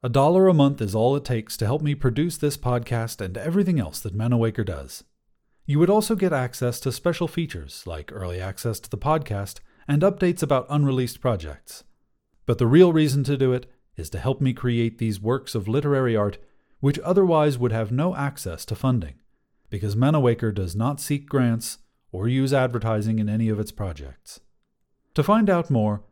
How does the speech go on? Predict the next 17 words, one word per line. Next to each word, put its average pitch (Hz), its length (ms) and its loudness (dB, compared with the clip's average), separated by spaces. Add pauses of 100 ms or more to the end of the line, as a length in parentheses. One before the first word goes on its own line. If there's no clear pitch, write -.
(180)
visit 185 340 0
patreon 131 600 0
dot 107 220 0
com 107 280 -2
slash 95 380 -6
manawaker. 82 680 -8 (540)
That's 113 260 0
P 185 360 -2
A 131 280 -2
T 180 400 -4
R 113 320 -2
E 175 180 -2
O 139 220 -2
N 92 420 -4
dot 127 300 -4
com 82 400 -10 (200)
slash 92 540 -8